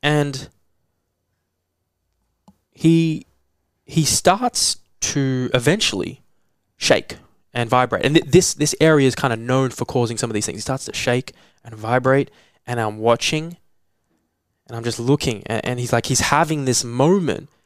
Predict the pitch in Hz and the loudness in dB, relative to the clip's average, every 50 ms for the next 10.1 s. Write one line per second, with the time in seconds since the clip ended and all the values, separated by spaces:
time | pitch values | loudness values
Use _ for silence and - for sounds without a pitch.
0 | _ _ _ - 120 123 135 143 147 143 - - 156 139 139 - - 139 123 131 | _ _ _ -8 -4 -2 0 0 2 2 2 4 4 4 4 2 0 0 2 2
1 | 127 120 110 107 110 120 135 135 - - 175 170 180 202 202 - _ _ _ _ | 2 2 2 2 2 2 2 2 2 0 0 -2 -4 -4 -6 -10 _ _ _ _
2 | _ _ _ _ _ _ - 131 139 139 143 139 - - 147 135 131 - - - | _ _ _ _ _ _ -4 0 0 2 2 2 0 2 2 2 2 0 -4 -12
3 | 120 - - - 127 117 123 135 139 160 175 202 196 - _ _ _ _ _ _ | -10 -8 -4 0 2 4 4 4 4 2 2 0 -4 -10 _ _ _ _ _ _
4 | _ _ _ _ _ _ _ _ _ - - - 139 147 - 180 170 175 160 - | _ _ _ _ _ _ _ _ _ -18 -8 -4 -2 -2 0 0 2 2 2 2
5 | 160 147 135 156 165 160 147 143 139 131 123 117 123 131 151 165 147 165 175 180 | 0 0 0 2 2 2 2 2 2 0 0 -2 0 2 2 4 4 4 4 2
6 | 175 170 170 175 - - 196 180 - 135 127 117 165 156 - 143 - 147 151 147 | 2 0 -4 -4 -4 -4 -4 -4 -4 -4 -4 -2 -2 -2 -2 -2 -4 -2 -2 -2
7 | 139 135 139 135 131 131 110 123 - 120 151 160 135 - 135 127 - 120 120 120 | -2 -2 -2 -2 0 2 2 2 4 4 4 2 2 0 -2 -2 -2 0 -2 -2
8 | 120 117 - - 117 - - - - 226 254 262 208 175 185 240 302 - _ _ | -4 -4 -2 -2 -2 -2 -2 0 4 6 6 8 8 6 2 2 0 -6 _ _
9 | _ _ _ _ _ _ _ _ _ _ _ _ - 110 113 117 120 143 151 135 | _ _ _ _ _ _ _ _ _ _ _ _ -8 -6 -4 0 2 2 2 2
10 | - - | 0 -6